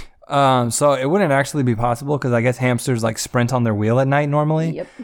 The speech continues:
Speaker 1: But let's just say they didn't do that.
Speaker 2: You could not have a hamster unless you put it, like, in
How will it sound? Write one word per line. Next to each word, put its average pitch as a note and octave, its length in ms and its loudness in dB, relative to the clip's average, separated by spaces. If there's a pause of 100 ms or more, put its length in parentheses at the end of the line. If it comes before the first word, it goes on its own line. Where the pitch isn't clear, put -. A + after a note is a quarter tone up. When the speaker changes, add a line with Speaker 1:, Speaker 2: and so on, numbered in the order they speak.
(220)
Speaker 1:
But C#3+ 60 2
let's E3+ 180 0
just G#3+ 200 0
say C#3+ 200 2
they C3 140 0
didn't A#2+ 300 0
do C#3 120 2
that. D#3+ 380 0
Speaker 2:
You D#4 80 -2
could C5+ 160 0
not G#3 220 -8
have F#3+ 100 -12
a - 60 -12
hamster - 600 -16 (180)
unless G3 240 -6
you G3 60 -10
put - 140 -8
it, - 80 -6
like, F#3+ 100 -4
in F3+ 80 -10